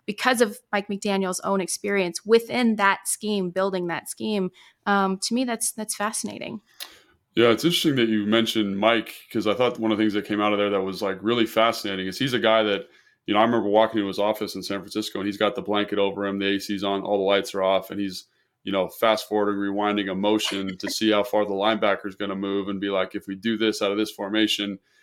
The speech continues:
Speaker 2: And then for him on the po-, on the, on the podcast to be like, you know, "It's,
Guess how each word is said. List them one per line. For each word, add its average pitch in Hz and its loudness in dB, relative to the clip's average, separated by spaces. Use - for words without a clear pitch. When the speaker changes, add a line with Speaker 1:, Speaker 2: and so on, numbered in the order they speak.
Speaker 2:
And 120 2
then 127 2
for 113 -4
him 156 2
on 147 2
the 113 0
po-, - -2
on 123 2
the, 110 4
on 104 -2
the 98 -4
podcast 127 0
to 101 -16
be 104 -2
like, 101 0
you 101 -6
know, 95 -2
"It's, - -8